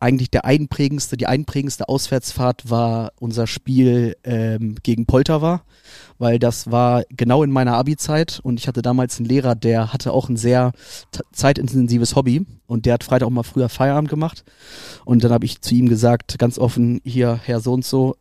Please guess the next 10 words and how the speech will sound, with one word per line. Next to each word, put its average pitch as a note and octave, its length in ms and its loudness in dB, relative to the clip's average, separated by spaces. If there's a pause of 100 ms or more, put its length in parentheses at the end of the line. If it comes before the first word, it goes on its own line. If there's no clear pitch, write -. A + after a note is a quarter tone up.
ähm, A2+ 520 2
ich - 260 -10 (180)
würd - 160 -6
gerne A2+ 320 0
in G#2+ 240 -6
die A2+ 80 -2
Ukraine A#2 320 0
fliegen G3 400 -10 (320)
mit A2 160 -8
sechsundneunzig. - 720 -4